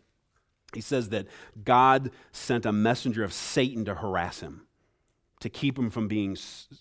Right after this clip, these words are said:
s-, conceited. Seems a little drastic. But God did what God needed to do to get Paul's attention, and, and Paul pled with God to remove that thorn.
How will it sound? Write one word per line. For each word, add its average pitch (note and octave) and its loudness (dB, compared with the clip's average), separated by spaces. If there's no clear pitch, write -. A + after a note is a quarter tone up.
s-, - -16
conceited. G2 -8
Seems F#3+ 0
a D#3 -2
little B2 -4
drastic. - -10
But G2 -6
God E2+ -4
did F2+ -8
what E2 -12
God E2 -6
needed D#2 -10
to D2+ -20
do F2+ -8
to E2+ -10
get D#2+ -14
Paul's E2 -12
attention, G2 -8
and, D#2 -8
and F#2 -8
Paul C3 2
pled C#3 4
with A2 -4
God F2 -2
to B2+ -6
remove A#2 4
that G2+ -2
thorn. G2 -4